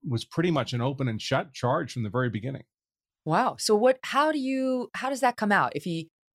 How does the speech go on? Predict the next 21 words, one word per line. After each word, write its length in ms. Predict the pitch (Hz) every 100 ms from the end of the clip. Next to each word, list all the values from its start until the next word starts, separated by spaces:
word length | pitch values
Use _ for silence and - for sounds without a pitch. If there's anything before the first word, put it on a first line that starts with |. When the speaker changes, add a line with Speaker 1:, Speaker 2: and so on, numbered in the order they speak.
| _
Speaker 2:
if 80 | -
he 60 | 165
goes 220 | 208 262
to 80 | 226
trial 200 | 220 190
and 80 | 160
he's 140 | 147 -
found 340 | 160 165 160 143
guilty 500 | 151 139 135 127 - _ -
on 260 | 139 131
that, 440 | 117 139 117 127 - _ _ _ _ _ _ _ -
what 180 | 143 160
happens 320 | 165 143 123
to 100 | -
him? 80 | - - _ _ _ _ _ _ -
Speaker 1:
Eighteen 360 | 131 135 151 135
months 360 | 147 175 - 147
is 120 | 117
the 80 | 120
maximum 400 | 117 - 123 107
sentence 460 | 117 123 110 -